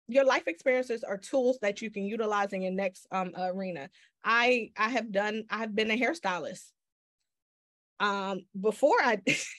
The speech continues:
<laughs> I've been a hairstylist before I got into cyber.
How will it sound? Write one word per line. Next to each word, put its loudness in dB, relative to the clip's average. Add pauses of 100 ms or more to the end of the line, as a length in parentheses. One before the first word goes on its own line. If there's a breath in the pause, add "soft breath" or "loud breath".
(180)
<laughs> -6
I've 0
been 8
a 2
hairstylist 0 (340 soft breath)
before 2
I -2
got -6
into -8
cyber. -2